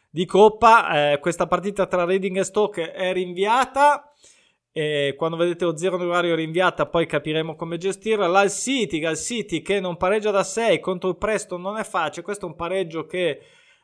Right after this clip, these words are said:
a livello di quote alte potrebbe mi-, potrebbe interessarmi, uno X sulla sponda di casa, anche se il prestito è un pochettino più,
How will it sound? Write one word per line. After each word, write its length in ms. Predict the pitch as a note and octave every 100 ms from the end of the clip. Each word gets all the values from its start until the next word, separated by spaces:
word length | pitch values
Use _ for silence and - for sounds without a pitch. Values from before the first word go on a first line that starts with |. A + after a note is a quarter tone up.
| -
a 120 | D3
livello 500 | D#3 D3+ E3+ E3+ E3
di 640 | D3+ D#3 D3+ D3 D3 C#3+
quote 300 | C#3 E3 E3+
alte 560 | F3+ F3 E3+ E3 D3+ C#3+
potrebbe 500 | D3+ D#3 F3 E3+ E3+
mi-, 280 | E3+ F3+ D#3+
potrebbe 420 | D#3 D#3 G3+ F#3+
interessarmi, 800 | E3+ G3 G#3+ G#3 A3 A3+ A#3 G#3+
uno 220 | F#3+ G3
X 560 | G3+ G3+ - F#3 F#3 -
sulla 240 | - F3
sponda 340 | E3 - G#3 G3
di 120 | G#3+
casa, 340 | G3+ G#3 A3
anche 200 | G3+ -
se 120 | D#3+ D#3+
il 80 |
prestito 380 | D#3 F#3 F3 E3
è 40 | D#3
un 80 |
pochettino 760 | D#3 E3 E3 D#3+ F3+ F3 D#3 C#3+
più, 420 | C#3+ E3+ E3 C#3